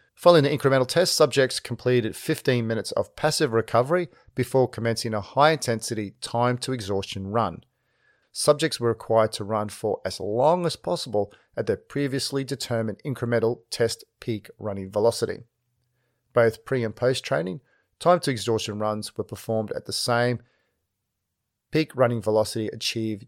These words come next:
during the pre-testing sessions. On completion of the pre-testing, the subjects were randomly assigned to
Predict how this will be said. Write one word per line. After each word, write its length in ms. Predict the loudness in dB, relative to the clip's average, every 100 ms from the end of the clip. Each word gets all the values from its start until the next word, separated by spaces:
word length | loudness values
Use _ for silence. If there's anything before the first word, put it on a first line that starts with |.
| -14
during 340 | -6 -4 -2
the 80 | -4
pre-testing 920 | -6 -2 0 -2 -6 -4 -4 -4 -8
sessions. 640 | -2 -2 -2 -6 -12 -14 -16 _ -4
On 60 | -2
completion 480 | 2 4 4 4 2
of 60 |
the 80 | 2
pre-testing, 720 | 2 2 2 2 0 -4 -6 -10
the 80 | 2
subjects 420 | 4 4 2 2
were 140 | 2 4
randomly 440 | 2 2 2 2
assigned 480 | 0 -2 -2 -2 -6
to 240 | -8 -6